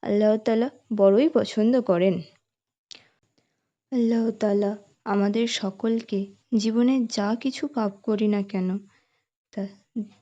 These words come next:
তা জিনাহের গুনাহ বা যে কোনো পাপের গুনাহ, যাই কিছুই করি না কেন, এইভাবে দুই রাকাত নামাজ আদায় করে আল্লাহ তাআলার কাছে শুধু মুখে না বলে, বরং তাওবার প্রকৃত নিয়মগুলি অনুসরণ করে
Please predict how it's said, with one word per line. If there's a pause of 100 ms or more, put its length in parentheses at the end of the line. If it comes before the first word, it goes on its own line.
(140)
তা (220)
জিনাহের
গুনাহ (720)
বা
যে
কোনো
পাপের
গুনাহ, (1200)
যাই
কিছুই
করি
না
কেন, (240)
এইভাবে
দুই
রাকাত (120)
নামাজ
আদায়
করে (460)
আল্লাহ
তাআলার
কাছে
শুধু
মুখে
না
বলে,
বরং (380)
তাওবার
প্রকৃত
নিয়মগুলি
অনুসরণ
করে